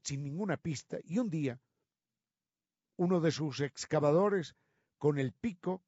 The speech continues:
le dio un golpe a algo que ya no era la tierra de siempre, sino que descubrieron que era una caja de cobre que una vez abierta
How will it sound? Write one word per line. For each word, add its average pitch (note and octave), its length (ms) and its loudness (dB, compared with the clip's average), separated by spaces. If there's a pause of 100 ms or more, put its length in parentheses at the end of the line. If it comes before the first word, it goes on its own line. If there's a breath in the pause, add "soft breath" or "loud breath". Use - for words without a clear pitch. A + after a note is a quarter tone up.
(160)
le B2+ 140 -2
dio E3 340 4 (160)
un C3+ 200 -8
golpe E3+ 640 2 (760)
a B2+ 160 0
algo E3 280 0
que D#3 160 -2
ya D3 140 2
no D3+ 100 -2
era D#3 120 2
la D3+ 100 0
tierra D#3 340 0
de C#3+ 80 0
siempre, D3 400 -4 (260 soft breath)
sino C#3+ 220 -6
que D3+ 120 -2
descubrieron D#3 540 -2
que D3+ 180 -2
era D3+ 120 -2
una C#3 200 -6
caja F3 440 -2
de A2 100 -4
cobre G3+ 440 0 (760)
que D3 100 0
una D3+ 200 2
vez D#3+ 180 2
abierta D#3 640 -2